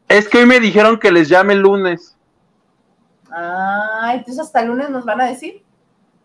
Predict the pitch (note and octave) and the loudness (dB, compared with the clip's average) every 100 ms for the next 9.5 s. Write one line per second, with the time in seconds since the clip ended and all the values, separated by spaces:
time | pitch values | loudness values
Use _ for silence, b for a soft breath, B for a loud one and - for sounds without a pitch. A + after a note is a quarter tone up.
0 | _ _ _ _ _ - G3+ G#3+ A#3+ C4+ | _ _ _ _ _ -4 0 2 2 2
1 | D4+ A#3+ F3 - D#3+ D#3+ - G#3 G#3+ A3+ | 2 2 0 0 0 -2 -4 -2 0 0
2 | C4 - E3 D3+ D#3+ F3+ G3 E3+ D3 D#3 | 0 -2 -2 -2 -2 -4 -4 -4 0 0
3 | E3 - D#3+ E3+ C3+ C#3 C#3 C3 B2+ B2 | 0 0 -2 -2 0 2 2 0 -6 -8
4 | C3 C3 C3+ C#3+ C#3 B2+ B2 B2 G3+ - | -2 -2 -2 -8 -10 -8 -6 -4 -2 -2
5 | G3+ B3+ A3+ D4 B3+ C4 D4+ D4+ C4 B3 | -2 -4 -2 0 2 2 0 -6 -4 -2
6 | B3+ A#3+ C4 C#4 C#4 B3+ A#3+ G#3 A3+ A#3 | -2 -4 -6 -6 -4 -4 -6 -12 -8 -4
7 | A#3+ A3+ B3 - A#3+ G#3 A#3+ C4+ C#4+ A3+ | -4 -6 -8 -10 -10 -8 -10 -12 -16 -16
8 | - C4+ - _ _ _ _ _ _ _ | -16 -20 -20 _ _ _ _ _ _ _
9 | - B2+ A#2 - A#2 | -8 -4 -4 -4 -8